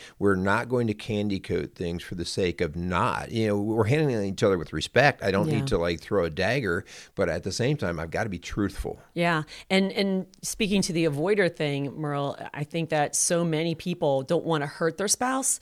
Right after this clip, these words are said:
Speaker 2: so they just avoid those hard conversations. They avoid being honest.
Speaker 1: Mm-hmm.
Speaker 2: When they really have an opinion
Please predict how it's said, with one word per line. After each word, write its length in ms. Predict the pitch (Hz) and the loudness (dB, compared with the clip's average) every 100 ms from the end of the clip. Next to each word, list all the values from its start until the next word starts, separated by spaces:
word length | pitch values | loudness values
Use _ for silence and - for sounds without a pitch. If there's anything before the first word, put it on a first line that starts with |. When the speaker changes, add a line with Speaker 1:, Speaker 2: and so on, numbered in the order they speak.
| - | -8
Speaker 2:
so 160 | - 202 | -2 0
they 40 | |
just 200 | 175 180 | 2 2
avoid 320 | 160 147 185 | 0 2 2
those 160 | 175 165 | 4 2
hard 180 | 160 151 | 0 0
conversations. 720 | 151 135 - 175 - 147 147 | -2 -2 0 0 0 -2 2
They 100 | 156 | 0
avoid 380 | 147 156 202 151 | 2 2 2 2
being 240 | 170 160 | 2 2
honest. 560 | - 160 214 120 - - | 2 2 4 2 0 -2
Speaker 1:
Mm-hmm. 260 | 87 78 85 | -4 -2 0
Speaker 2:
When 100 | 78 185 | 2 2
they 80 | |
really 280 | 180 208 254 | 6 8 8
have 260 | 180 214 254 | 6 6 6
an 60 | |
opinion 540 | 285 285 294 302 302 | 4 4 4 6 4